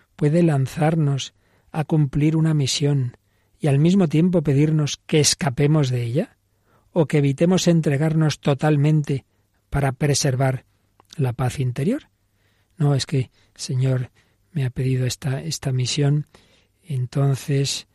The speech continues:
pero claro, yo no, no puedo perder la paz, entonces, pues no voy a hacerla con demasiado empeño. Hombre, esto es un poco raro. Si te ha encomendado el Señor a través de la Iglesia, de la obediencia, una misión,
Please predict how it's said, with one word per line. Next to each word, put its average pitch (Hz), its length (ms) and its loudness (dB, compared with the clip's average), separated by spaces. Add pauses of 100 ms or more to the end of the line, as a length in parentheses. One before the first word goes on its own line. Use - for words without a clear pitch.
(320)
pero 131 180 0
claro, 143 220 0
yo 139 280 -2 (360)
no, 135 200 -2
no 131 140 -2
puedo 131 240 -2
perder 127 340 -2
la 117 140 -2
paz, 135 480 -2 (340)
entonces, 127 600 -4
pues 127 220 -4
no 135 120 2
voy 135 140 2
a 127 60 0
hacerla 127 340 -2
con 123 160 -4
demasiado 123 380 -2
empeño. 135 500 0
Hombre, 123 260 -4
esto 117 220 -8
es 123 80 -4
un 127 60 -2
poco 123 240 -6
raro. 98 320 -10
Si - 180 -14
te 139 160 -10
ha 147 320 -2
encomendado 139 540 -2
el 131 60 0
Señor 131 360 0
a 120 80 -4
través 131 260 -4
de 135 80 -2
la 123 80 -4
Iglesia, 127 460 -2
de 127 100 -4
la 123 100 -6
obediencia, 131 520 -2
una 131 220 -2
misión, 151 480 0